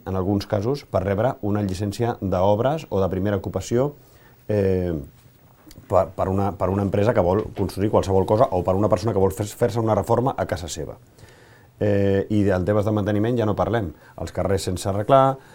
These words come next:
hi ha més de catorze milions, segons va dir, eh, va informar el propi govern, pendents d'arreglar de sots al carrer o voreres, eh, malmeses per les arrels dels arbres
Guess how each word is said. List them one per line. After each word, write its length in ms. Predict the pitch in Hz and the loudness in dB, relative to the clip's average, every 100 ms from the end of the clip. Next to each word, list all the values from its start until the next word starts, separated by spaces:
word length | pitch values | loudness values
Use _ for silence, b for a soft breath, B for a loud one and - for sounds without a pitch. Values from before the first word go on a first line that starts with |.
| B - | B -6
hi 80 | 92 | 0
ha 80 | 98 98 | 2 2
més 420 | 98 101 110 104 | 0 0 2 2
de 120 | 104 | 0
catorze 320 | 101 98 101 104 | 0 0 0 0
milions, 400 | 104 110 110 95 - | 2 2 0 -2 -6
segons 300 | 95 107 90 | -2 0 0
va 120 | 98 | 0
dir, 240 | 110 95 - | 0 0 -2
eh, 300 | 92 87 85 82 | -6 -4 -4 -4
va 80 | 92 | -4
informar 380 | 90 90 101 | -4 0 0
el 40 | 87 | 0
propi 180 | 95 95 | -2 0
govern, 380 | 98 107 117 131 B B | 2 2 0 -2 B B
pendents 380 | - 95 113 107 | 0 4 4 4
d'arreglar 480 | 107 101 110 117 139 | 2 2 4 4 4
de 220 | 87 95 87 - | 0 0 -2 -6
sots 400 | - 110 98 98 | 0 2 2 0
al 80 | 95 | -2
carrer 440 | 104 117 135 139 139 B B B - | 0 2 2 0 -4 B B B 0
o 240 | 101 101 | 2 2
voreres, 640 | 101 101 101 101 104 101 - | 2 2 4 4 2 0 -4
eh, 580 | 101 92 90 85 85 82 | -4 -2 0 0 -2 -2
malmeses 680 | 82 92 95 107 107 131 - | -4 -2 0 0 2 0 0
per 180 | - 80 | -8 -6
les 160 | 78 78 | -6 -4
arrels 340 | 78 85 90 | -4 -2 -2
dels 220 | 92 101 135 | 0 4 6
arbres 260 | 139 160 | 6 2